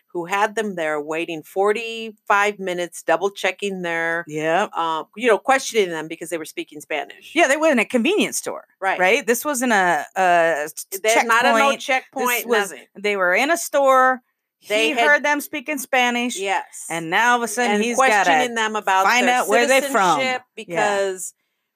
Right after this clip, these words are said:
Speaker 1: you know,
Speaker 2: 'Cause
Speaker 1: because
Speaker 2: people don't
Speaker 1: it's
Speaker 2: speak Spanish
Speaker 1: unusual.
Speaker 2: in Montana.
Speaker 1: Yeah. It
Speaker 2: Yeah.
Speaker 1: was unusual.
Speaker 2: We don't have
Speaker 1: That was
Speaker 2: that
Speaker 1: our very
Speaker 2: kind.
Speaker 1: first ep-, that was our very
Speaker 2: Yes.
Speaker 1: first correction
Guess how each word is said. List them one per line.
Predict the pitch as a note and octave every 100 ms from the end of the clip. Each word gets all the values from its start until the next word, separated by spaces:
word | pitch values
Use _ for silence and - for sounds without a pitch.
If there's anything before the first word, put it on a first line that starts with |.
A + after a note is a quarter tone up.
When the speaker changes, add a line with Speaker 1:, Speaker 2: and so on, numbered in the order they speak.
| -
Speaker 1:
you | G3+ G3+
know, | E3+ -
Speaker 2:
'Cause | A#3+ A3+
Speaker 1:
because | A#3+
Speaker 2:
people | D4 D#4
don't | C4+
Speaker 1:
it's | C4+
Speaker 2:
speak | C#4+
Spanish | C4 C4+ A#3+ A#3+ A3+ F#3
Speaker 1:
unusual. | G#3 D#3+ -
Speaker 2:
in | F#3
Montana. | F3+ E3 F3 E3+ D#3
Speaker 1:
Yeah. | F3+ C#3 - _
It | F3+
Speaker 2:
Yeah. | D3+
Speaker 1:
was | G3+
unusual. | G#3+ G#3 A#3+ A#3+ G3+ A3
Speaker 2:
We |
don't | F#3
have | G3+ G3+ B3
Speaker 1:
That |
was | F3
Speaker 2:
that | C#4
Speaker 1:
our | C4
very | F3+ F3 D#3
Speaker 2:
kind. | C#3 A#3 A3+
Speaker 1:
first | D4 D#4 D#4 E4 - - -
ep-, | B3+ - - A#3
that | A#3
was | B3
our | A#3
very | A#3
Speaker 2:
Yes. | A3 -
Speaker 1:
first | C4+ C4+
correction | - B3+ A#3+ - G3+ E3